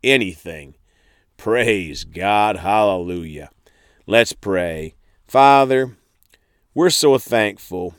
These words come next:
that you sent Jesus. Not only did he die on that cross and rose again on the third day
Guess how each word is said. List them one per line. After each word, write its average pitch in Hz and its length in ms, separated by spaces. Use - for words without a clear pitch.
that 85 180
you 110 140
sent 110 380
Jesus. 82 800
Not 135 200
only 180 200
did 151 180
he 123 240
die 123 640
on 110 220
that 117 220
cross 78 640
and 92 200
rose 110 300
again 110 240
on 107 120
the 107 80
third 101 400
day 76 340